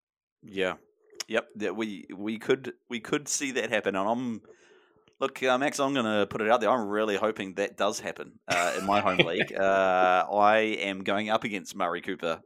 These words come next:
Speaker 1: uh, next week. And, uh, I, I had a fantastic, uh, fantastic win to, to make the Super Bowl. In fact, it has been a great weekend for me,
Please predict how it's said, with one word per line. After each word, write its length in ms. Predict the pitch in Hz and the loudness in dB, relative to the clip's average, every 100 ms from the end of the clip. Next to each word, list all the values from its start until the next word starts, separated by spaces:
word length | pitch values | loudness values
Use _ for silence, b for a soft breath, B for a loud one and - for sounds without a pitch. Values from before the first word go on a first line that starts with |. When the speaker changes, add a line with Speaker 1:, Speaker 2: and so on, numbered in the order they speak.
| _ | _
Speaker 1:
uh, 240 | - 80 95 | -8 -6 -4
next 240 | 95 90 - | -6 -8 -2
week. 300 | 110 208 - _ b b b b b | -2 -2 -10 _ b b b b b
And, 440 | 110 110 113 113 110 | 4 6 4 2 4
uh, 520 | 107 107 107 107 101 | 6 6 6 6 6
I, 280 | 104 110 107 104 | 6 4 2 2
I 100 | 113 | 2
had 80 | |
a 40 | 104 | 0
fantastic, 720 | - 98 - 107 - - - | -2 -4 -4 -4 -4 -10 -6
uh, 280 | 95 98 92 | -2 -2 -2
fantastic 520 | 120 110 120 - 113 | -2 -2 -2 -4 -2
win 240 | 107 107 101 | 0 0 0
to, 240 | 101 101 | 0 0
to 120 | - 104 | -2 -4
make 180 | 101 101 | -4 -4
the 60 | |
Super 260 | - 104 104 | -6 -6 2
Bowl. 220 | 117 127 | 4 4
In 60 | 123 | 4
fact, 260 | 139 - b b b b _ | 2 0 b b b b _
it 140 | 135 147 | 0 2
has 160 | 135 | 0
been 260 | 110 107 101 - | 0 -8 -8 -8
a 160 | 92 | -8
great 580 | 87 95 98 95 98 - | -8 -8 -2 -2 -4 -8
weekend 640 | 101 90 - 85 71 67 - | -8 -8 -8 -10 -10 -18 -16
for 120 | - | -12
me, 260 | 85 76 | -10 -10